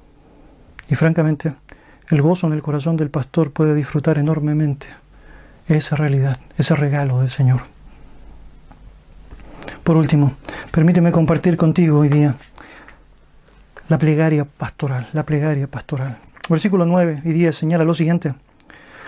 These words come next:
"Por lo cual, ¿qué acción de gracias podemos dar a Dios por vosotros, por todo el gozo con que nos gozamos a causa de vosotros delante de nuestro Dios, orando de noche y de día con gran insistencia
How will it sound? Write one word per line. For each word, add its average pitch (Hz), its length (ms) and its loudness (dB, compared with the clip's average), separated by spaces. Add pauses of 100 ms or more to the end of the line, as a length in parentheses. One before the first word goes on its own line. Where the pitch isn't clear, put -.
"Por 180 160 2
lo 175 120 2
cual, 196 320 2
¿qué 202 100 0
acción 208 260 -2
de 196 100 0
gracias 185 440 -2
podemos 175 360 0
dar 180 180 2
a 175 100 0
Dios 165 320 -2
por 180 200 -2
vosotros, 165 640 -6 (340)
por 175 140 0
todo 190 160 4
el 180 80 0
gozo 196 360 0
con 180 180 -2
que 185 120 -4
nos 170 140 0
gozamos 190 540 0
a 175 80 2
causa 196 380 0
de 190 80 0
vosotros 190 560 -2 (260)
delante 202 720 0
de 196 120 -2
nuestro 185 400 -2
Dios, 180 420 -2 (260)
orando 220 320 0
de 202 80 2
noche 233 300 -2
y - 40 -2
de 185 120 0
día 226 240 0
con 190 200 0
gran 208 260 0
insistencia 240 760 -2